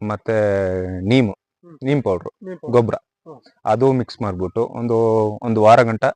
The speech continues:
Speaker 1: ಮಿಕ್ಸರ್ನ ಮಾಡ್ಬಿಟ್ಟು ಮಡಗ್ಬಿಡ್ಬೇಕು ಸರ್. ಆ ನಂತರ, ಆ, ಗಿಡ ತಕೊಂಡು ಹೋದ ನಂತರ ಅದು ನಾವು ಬಾಸ್ಕೆಟ್ ಎಲ್ಲಿ ಗಂಟೆ ಇರುತ್ತೆ ಅಲ್ಲಿ ಗಂಟ ಮಣ್ಣು ಹಾಕ್ಬಿಟ್ಟು ರಿಟರ್ನು ಅದ್ರ ಮೇಲೆ ಮಣ್ಣು ಹಾಕ್ಬಿಟ್ಟು ಈ ಮಳೆ ಸೀಸನ್‌ಗೆ ಏನಕ್ಕೆ ಗೋಪುರ ರೀತಿ ಮಾಡ್ಬೇಕಾಗುತ್ತೆ.
Speaker 2: ಹಾ, ಹಾ.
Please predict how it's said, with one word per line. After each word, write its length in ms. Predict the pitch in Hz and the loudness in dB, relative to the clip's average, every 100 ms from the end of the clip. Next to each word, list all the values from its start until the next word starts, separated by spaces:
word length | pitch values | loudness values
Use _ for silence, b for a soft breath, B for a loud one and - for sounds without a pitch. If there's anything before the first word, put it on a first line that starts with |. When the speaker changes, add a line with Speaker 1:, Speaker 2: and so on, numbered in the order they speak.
| - | -4
Speaker 1:
ಮಿಕ್ಸರ್ನ 300 | 117 - 120 | -8 -6 -4
ಮಾಡ್ಬಿಟ್ಟು 380 | 113 107 110 147 | -4 -4 -4 -4
ಮಡಗ್ಬಿಡ್ಬೇಕು 440 | 110 98 95 87 | -2 -4 -6 -8
ಸರ್. 220 | - - - b b | -12 -18 -18 b b
ಆ 100 | 107 | -12
ನಂತರ, 360 | 113 113 107 117 131 - _ 113 | -8 -6 -2 0 -2 -4 _ -10
ಆ, 200 | 104 98 | -6 -4
ಗಿಡ 240 | 95 110 | -2 0
ತಕೊಂಡು 500 | 117 113 104 110 107 | 0 -2 -4 -4 -4
ಹೋದ 120 | 104 101 | -4 -6
ನಂತರ 420 | 101 101 101 104 120 b b - | -6 -6 -6 -6 -8 b b -8
ಅದು 180 | 107 117 113 110 104 101 95 - - | 0 4 4 4 4 2 0 -4 -6
ನಾವು 140 | 113 | -4
ಬಾಸ್ಕೆಟ್ 500 | 98 107 123 - 127 | 2 6 6 4 2
ಎಲ್ಲಿ 180 | 127 117 | 4 2
ಗಂಟೆ 240 | 120 117 110 | 2 0 0
ಇರುತ್ತೆ 600 | 95 - 110 151 _ _ | -2 -6 -10 -12 _ _
ಅಲ್ಲಿ 220 | 127 139 | 0 2
ಗಂಟ 200 | 123 113 | 2 2
ಮಣ್ಣು 320 | 131 123 113 113 | 2 2 0 0
ಹಾಕ್ಬಿಟ್ಟು 460 | 101 95 - 113 - _ - | -2 -6 -6 -8 -10 _ -2
ರಿಟರ್ನು 480 | 131 135 135 151 - _ - | 2 2 2 0 -6 _ -2
ಅದ್ರ 260 | 123 123 | 0 2
ಮೇಲೆ 240 | 139 131 123 | 2 4 2
ಮಣ್ಣು 260 | 120 120 | 2 0
ಹಾಕ್ಬಿಟ್ಟು 400 | 117 117 120 156 | 0 -4 -2 0
ಈ 180 | - 131 | 2 0
ಮಳೆ 260 | 147 120 131 | 2 4 4
ಸೀಸನ್‌ಗೆ 460 | - 117 120 120 | 2 0 0 0
ಏನಕ್ಕೆ 260 | 117 117 135 | 0 2 0
ಗೋಪುರ 400 | 135 123 135 120 | 2 0 2 2
ರೀತಿ 220 | 113 147 | 0 0
ಮಾಡ್ಬೇಕಾಗುತ್ತೆ. 640 | 156 101 90 90 87 85 202 | -2 -2 -4 -8 -12 -10 -10
Speaker 2:
ಹಾ, 60 | |
ಹಾ. 240 | 175 170 | -12 -14